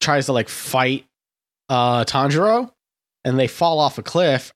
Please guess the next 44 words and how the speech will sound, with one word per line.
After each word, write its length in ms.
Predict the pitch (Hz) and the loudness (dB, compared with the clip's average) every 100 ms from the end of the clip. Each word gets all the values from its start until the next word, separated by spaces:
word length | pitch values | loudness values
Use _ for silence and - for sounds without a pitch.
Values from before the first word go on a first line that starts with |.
| - | -2
and 280 | 123 123 123 | 0 0 0
he's 120 | 123 | 0
just 140 | 123 | 0
like, 100 | 131 | 0
"Oh 120 | 135 | 0
no." 500 | 131 156 143 113 104 _ _ _ _ - | 2 2 2 0 -2 _ _ _ _ -2
He 80 | 139 | 2
lost 200 | 143 - | 2 0
his 120 | 127 | -4
footing. 320 | - 156 131 | 0 0 0
He 100 | 143 | 0
didn't 140 | 196 196 | 0 2
even 200 | 170 147 | 2 0
realize 320 | 151 139 139 | 2 2 2
that, 140 | 131 | 0
like, 160 | 123 113 | 0 0
he, 140 | 123 | -2
she 160 | 123 135 | 0 0
was 140 | 117 | 2
waking 280 | 123 120 110 | 0 0 0
up 180 | 117 - | -2 -2
or 40 | |
whatever. 460 | 101 98 98 101 101 _ _ _ _ | -2 -2 -2 -2 -6 _ _ _ _
And 100 | 123 | -2
then 160 | 123 123 | 0 0
he 80 | 120 | 0
sees 220 | 135 135 | 0 0
her 80 | 127 | 0
just 140 | 117 - | 0 0
standing 340 | 139 143 123 | 0 0 0
there, 200 | 117 117 | 0 0
like, 180 | 123 - | -2 -2
"Don't 200 | 170 160 | -2 0
walk, 320 | 185 165 151 | 0 0 0
don't 200 | 165 165 | -2 2
walk. 260 | 165 151 147 | 2 2 2
I'll 140 | 135 | 0
carry 360 | - 165 156 131 | 0 2 4 2
you. 100 | 113 | 2
You're 200 | 113 120 | 2 2
hurt. 280 | 156 143 120 | 0 0 -2
You're 100 | 127 | 0
really 220 | 143 139 | 0 2
hurt." 320 | 147 110 - | 0 -2 -4